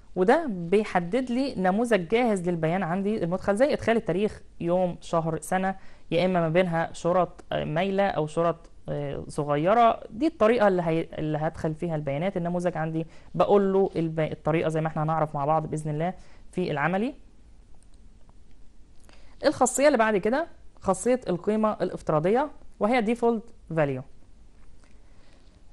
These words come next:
يعني ايه؟ يعني من اسمها ال-، ال-، القيمة الافتراضية دي بتحدد لي الخاصية في حالة إدخال بيانات تتكرر، بحيث يمكن تحديد البيان المتكرر كقيمة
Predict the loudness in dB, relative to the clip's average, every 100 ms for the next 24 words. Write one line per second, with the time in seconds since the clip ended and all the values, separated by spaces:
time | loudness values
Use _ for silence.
0 | -18 -10 2 4 4 4 2 4 4 4
1 | 2 2 2 4 4 4 4 4 4 4
2 | 2 2 2 4 2 4 4 6 4 2
3 | -2 0 0 0 -2 0 0 0 0 2
4 | 4 4 2 2 2 0 2 4 4 2
5 | 2 0 2 4 4 2 0 -2 -2 -2
6 | -2 0 0 2 2 0 0 0 0 2
7 | 0 -4 -4 -2 0 -2